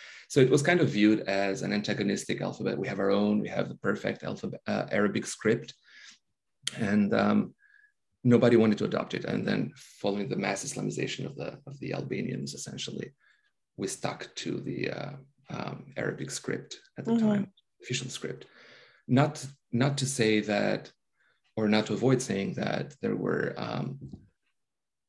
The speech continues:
Speaker 1: endeavors over the centuries to revivify, uh, Albanian, written Albanian language, whether in the Latin script or in other scripts. We just don't have documents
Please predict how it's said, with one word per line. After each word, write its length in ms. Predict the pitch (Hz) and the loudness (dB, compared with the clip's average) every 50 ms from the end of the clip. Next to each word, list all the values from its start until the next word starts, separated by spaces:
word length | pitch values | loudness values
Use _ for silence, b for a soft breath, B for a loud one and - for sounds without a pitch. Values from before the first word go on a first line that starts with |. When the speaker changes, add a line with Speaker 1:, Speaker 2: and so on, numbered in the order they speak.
| - - | -10 -4
Speaker 1:
endeavors 840 | 110 110 104 - 120 107 98 - - - 71 - - - - - - - | 0 0 0 2 2 0 0 0 -2 -4 -4 -4 -6 -10 -12 -14 -12 -10
over 200 | - - - - | -8 -6 -6 -6
the 80 | - | -8
centuries 680 | - - - - - - - - - - - - - - _ _ - | -8 -8 -8 -8 -8 -8 -8 -8 -8 -10 -10 -12 -16 -20 _ _ -14
to 360 | - - - 95 - - - - | -10 -6 -6 -4 -4 -6 -8 -8
revivify, 840 | - 107 104 90 101 104 101 104 95 - - - - - - - - 139 - - _ _ _ _ _ _ _ _ _ _ _ _ - | -6 -4 -4 -2 -2 -2 -2 -4 -6 -6 -6 -8 -6 -4 -4 -4 -6 -8 -12 -18 _ _ _ _ _ _ _ _ _ _ _ _ -16
uh, 160 | - - - - - - - - - - - - | -14 -12 -10 -10 -12 -12 -14 -18 -20 -20 -14 -8
Albanian, 380 | - 104 104 110 - - - - - | -6 -6 -4 -2 -2 -2 -4 -4 -4
written 260 | - 110 - 110 - | -4 -4 -2 -2 -2
Albanian 400 | 58 60 - - 60 60 62 - | -4 -4 -4 -2 -2 -2 -4 -4
language, 340 | - 58 58 55 58 - - | -4 -4 -4 -4 -6 -6 -4
whether 360 | 50 52 - - - - - | -2 -2 -2 0 -2 -4 -4
in 220 | - - - - | -4 -6 -8 -8
the 60 | - - | -8 -6
Latin 340 | - - - - - - | -6 -6 -6 -6 -8 -8
script 360 | - - - - - - - - | -8 -8 -8 -6 -8 -8 -8 -8
or 80 | - | -10
in 100 | - - | -8 -8
other 160 | - - - | -8 -10 -10
scripts. 320 | 131 - - 147 135 139 - | -10 -4 -2 0 0 0 0
We 80 | 117 | 0
just 220 | 113 120 - - - | 0 0 0 0 0
don't 180 | 113 107 104 | 0 -2 0
have 240 | - - 101 101 - | -2 -4 -6 -6 -4
documents 760 | - - - - - - - 69 - - - - - - - | -6 -6 -6 -6 -10 -8 -8 -8 -8 -10 -10 -12 -14 -16 -16